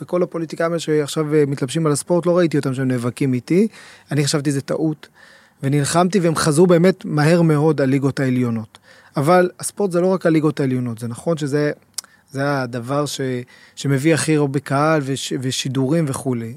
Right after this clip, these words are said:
אבל הוא יותר רחב. אגב, את האולימפי הצלחנו לשמור ברצף כל הזמן, הם התאמנו, ולא סתם קיבלו הרבה מדליות. לא לוקח את זה קרדיט לעצמי, הם ספורטאים מעולים, אבל צריך לשמור להם על הרצף, ואני מאוד מקווה שהאולימפיאדה תתקיים והביאו שם הישגים.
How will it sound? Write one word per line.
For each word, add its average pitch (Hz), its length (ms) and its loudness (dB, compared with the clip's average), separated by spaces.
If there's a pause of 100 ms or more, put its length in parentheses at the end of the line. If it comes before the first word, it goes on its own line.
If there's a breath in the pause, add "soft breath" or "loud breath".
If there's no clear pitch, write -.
אבל 139 160 -2
הוא 165 180 0
יותר 170 300 0
רחב. 143 280 -4 (100)
אגב, 160 280 -2
את - 60 -14
האולימפי 147 480 0
הצלחנו 143 320 -6
לשמור 135 300 -4
ברצף 139 420 -6
כל 143 220 -4
הזמן, 135 300 -4
הם 131 60 -2
התאמנו, 156 300 -2
ולא 170 140 2
סתם 160 220 -2
קיבלו 147 220 -2
הרבה 143 180 2
מדליות. 131 440 -2
לא 165 80 2
לוקח 190 240 -2
את 165 80 -4
זה 143 80 -2
קרדיט 135 340 -2
לעצמי, 120 240 -6
הם 131 80 -4
ספורטאים 156 460 -4
מעולים, 160 360 0 (580 loud breath)
אבל 131 300 0 (160)
צריך 151 180 -4
לשמור 156 260 2
להם 147 140 4
על 131 100 2
הרצף, 156 560 -2 (420 soft breath)
ואני 127 140 -4
מאוד 143 180 -2
מקווה 135 360 -2
שהאולימפיאדה 123 920 -2
תתקיים 151 400 -4
והביאו 131 280 -2
שם 127 180 -4
הישגים. 117 440 -6